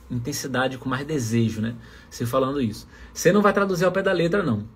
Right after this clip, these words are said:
Você não vai traduzir, é, chamar o alemão de gato, a palavra gato mesmo, o,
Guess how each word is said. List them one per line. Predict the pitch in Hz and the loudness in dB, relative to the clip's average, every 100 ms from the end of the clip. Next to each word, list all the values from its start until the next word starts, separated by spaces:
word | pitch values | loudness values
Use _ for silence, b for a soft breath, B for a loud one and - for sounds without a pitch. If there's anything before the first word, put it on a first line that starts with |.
| - - | -20 -6
Você | 123 | -2
não | 135 | 0
vai | 151 | 0
traduzir, | 165 156 117 120 120 - B B B B - | 0 -2 0 0 0 -6 B B B B -10
é, | 127 113 113 113 | 0 4 4 2
chamar | 113 131 127 131 135 - - | 0 0 4 4 2 -2 2
o | 156 | 6
alemão | 165 147 139 156 | 8 6 4 0
de | 147 | -4
gato, | 127 117 117 113 - 98 | 0 2 2 0 -6 -8
a | 107 | -6
palavra | - 117 120 131 | 0 2 2 2
gato | 113 113 127 127 | 0 2 0 2
mesmo, | 117 117 120 123 123 - | 2 4 2 0 -2 -2
o, | 117 120 | 0 0